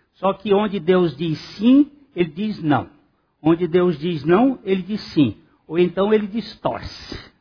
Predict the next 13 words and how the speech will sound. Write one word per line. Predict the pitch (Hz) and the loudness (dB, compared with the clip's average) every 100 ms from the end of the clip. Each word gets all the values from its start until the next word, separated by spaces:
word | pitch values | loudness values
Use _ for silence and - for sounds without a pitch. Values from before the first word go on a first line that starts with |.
| _ _ _ _ _ _ _ _ _ _ _ _ | _ _ _ _ _ _ _ _ _ _ _ _
Ele | 156 185 | -4 -4
tira | - - - 208 156 123 | -4 -12 -2 0 0 -4
as | - | -10
coisas. | - 101 90 _ _ _ _ _ _ _ | -20 -20 -20 _ _ _ _ _ _ _
É | 151 | 0
aí | 170 165 220 262 285 | 2 4 4 6 4
onde | 196 208 196 | 4 0 0
nós | 185 185 190 - | -2 -2 -2 -4
caímos | 202 185 180 202 214 254 - - | -4 0 2 0 -2 -6 -10 -10
nas | 175 180 160 | -2 -2 -2
esparrelas | 190 - - 139 - 185 277 277 262 202 | -6 -4 -4 -4 -2 2 4 4 2 0
do | 180 | -6
inimigo. | 202 196 143 120 - | -6 -6 -8 -10 -18